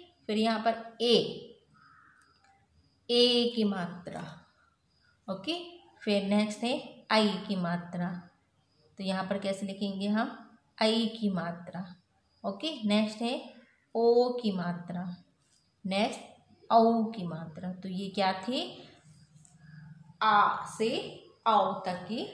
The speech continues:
मात्राएं। ठीक है, अब हम पढ़ेंगे व्यंजन। क्या पढ़ेंगे? व्यंजन। व्यंजन कितने होते हैं अपने? कौन बता सकता है व्यंजन? व्यंजन होते हैं तैंतीस।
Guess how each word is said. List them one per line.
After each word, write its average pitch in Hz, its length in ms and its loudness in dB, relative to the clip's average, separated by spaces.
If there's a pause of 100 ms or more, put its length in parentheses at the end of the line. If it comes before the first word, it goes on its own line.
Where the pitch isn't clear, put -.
(260)
मात्राएं। 170 720 -2 (680)
ठीक 285 240 -4
है, 403 120 -2 (480)
अब 233 100 4
हम 233 300 -2
पढ़ेंगे 220 580 2 (1040)
व्यंजन। 185 600 4 (340)
क्या 202 140 4
पढ़ेंगे? 220 520 2 (280)
व्यंजन। 175 640 0
व्यंजन 190 460 0
कितने 247 300 -6
होते 254 340 -2
हैं 269 140 2
अपने? 269 320 0 (840)
कौन 220 160 0
बता 240 240 2
सकता 262 340 -2
है 269 200 0
व्यंजन? 262 380 2 (260)
व्यंजन 214 420 2
होते 226 320 -2
हैं 247 220 0 (320)
तैंतीस। 185 560 -4